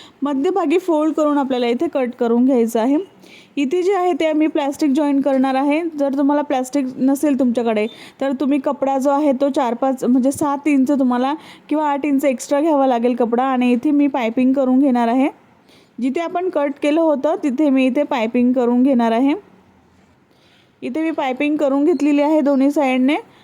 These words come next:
आणि इथे जे आहे ते मी प्लॅस्टिक जॉईन करणार आहे.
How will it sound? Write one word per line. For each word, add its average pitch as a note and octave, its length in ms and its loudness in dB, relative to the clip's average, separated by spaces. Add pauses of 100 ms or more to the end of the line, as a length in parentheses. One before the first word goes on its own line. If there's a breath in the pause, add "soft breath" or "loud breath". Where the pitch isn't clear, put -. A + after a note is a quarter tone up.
(120 soft breath)
आणि B3+ 200 -4
इथे D4 200 0
जे D4+ 100 0
आहे D4+ 140 0
ते C4+ 120 0
मी D4 80 2
प्लॅस्टिक C4+ 480 -2
जॉईन C4 380 0
करणार B3 360 0
आहे. C#4 240 0